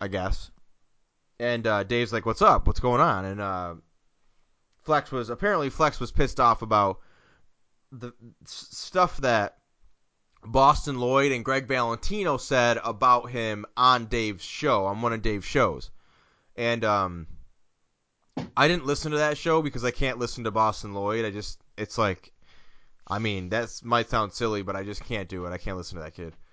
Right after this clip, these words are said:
Uh, so even though I love Greg Valentino, and I would've loved, 'cause Greg Valentino is hilarious, and I think he's very intelligent, and he, he,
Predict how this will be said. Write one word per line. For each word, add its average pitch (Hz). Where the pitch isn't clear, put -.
Uh, 85
so 123
even 151
though 160
I 143
love 127
Greg 131
Valentino, 123
and 131
I 117
would've 113
loved, 110
'cause 110
Greg 123
Valentino 117
is 107
hilarious, 117
and 113
I 104
think 107
he's 101
very 110
intelligent, 110
and 104
he, 101
he, -